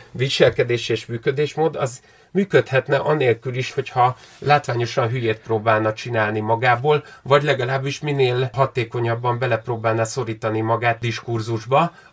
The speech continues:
ami viszont, minthogyha egyébként lételeme lenne, tehát egy ilyen teljes ellentmondás az egész, hogy miközben,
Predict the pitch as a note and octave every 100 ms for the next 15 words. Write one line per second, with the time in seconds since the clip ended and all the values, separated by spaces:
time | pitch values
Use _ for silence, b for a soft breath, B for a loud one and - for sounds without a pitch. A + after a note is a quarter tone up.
0 | _ D3 E3 E3+ F3 - D3+ G3+ G3+ -
1 | C#3 D#3+ - E3+ - - D#3 E3+ F3 D#3+
2 | A3 C#4+ C#4+ C#3+ B2 A2+ G#2+ G#2 G#2 A2+
3 | D3+ F3+ b b b B2 B2 C#3+ C3+ D3
4 | D#3 C#3 - G3 D3 B2+ - - D#3+ C#3
5 | A#2 - A#2+ A2 A2+ A2 B2+ - A#2 A#2
6 | C3+ A2 A2 D3+ - C3+ B2+ B2+ - b
7 | b E3+ - G3 C#3 C#3 B2+ -